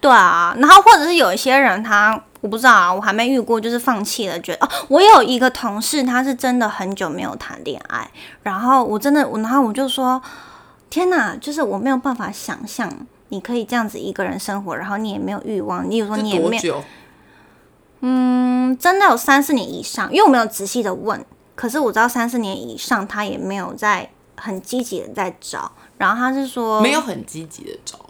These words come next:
Speaker 1: 没有很积极的找，对，
Speaker 2: 我想看我
Speaker 1: 他就可能他也不会，因为
Speaker 2: 但是有，有，有在 date 或是认识新的人吗？
Speaker 1: 没有，他就是把自己过得很好。
Speaker 2: 还是就出柜了？
Speaker 1: 没有，他就是把自己过得很好的一个人，就是
Speaker 2: 身边也没有人，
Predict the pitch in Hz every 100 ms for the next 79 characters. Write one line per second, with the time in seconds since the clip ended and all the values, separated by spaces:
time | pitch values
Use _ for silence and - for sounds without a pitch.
0 | - 247 285 320 269 196 226 208 - -
1 | - 95 69 - _ _ - 165 - _
2 | 175 160 156 339 370 - 339 254 294 381
3 | 311 226 240 330 330 - - 523 370 240
4 | 139 123 151 131 - 143 117 - 202 175
5 | - - - 170 147 - - 160 156 147
6 | - - - 92 - - _ - _ _
7 | _ _ _ _ _ _ _ _ 220 -
8 | 120 226 240 254 262 - 175 226 196 196
9 | 190 185 185 147 156 - 127 82 - -
10 | _ _ - 185 170 - 214 226 240 240
11 | 170 170 226 202 190 180 190 - 170 82
12 | 104 139 - 131 - - - _ _ -
13 | 233 226 233 214 - 254 254 240 143 143
14 | 92 -